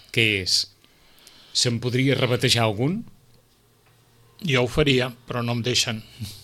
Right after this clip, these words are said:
Speaker 1: No, ni tan sols aquell
Speaker 2: A veure.
Speaker 1: ni tan sols aquell carrer del Tenis. Era el carrer del Tenis?
Speaker 2: Carrer del Tenis, sí. No, no, és que hi ha molts carrers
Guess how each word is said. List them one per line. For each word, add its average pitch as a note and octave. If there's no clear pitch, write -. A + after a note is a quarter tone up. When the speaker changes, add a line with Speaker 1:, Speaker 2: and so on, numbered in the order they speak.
Speaker 1:
No, A#2+
ni C#3
tan D#3+
sols F3
aquell D#3+
Speaker 2:
A C3+
veure. B2+
Speaker 1:
ni C#3
tan D#3
sols E3+
aquell C3+
carrer C3
del A#2+
Tenis. A2
Era -
el A#2+
carrer A#2
del G#2
Tenis? F3
Speaker 2:
Carrer B2+
del A2
Tenis, G#2
sí. G#2
No, C#3
no, D#3+
és C#3
que C3+
hi C3+
ha C#3+
molts E3
carrers C#3+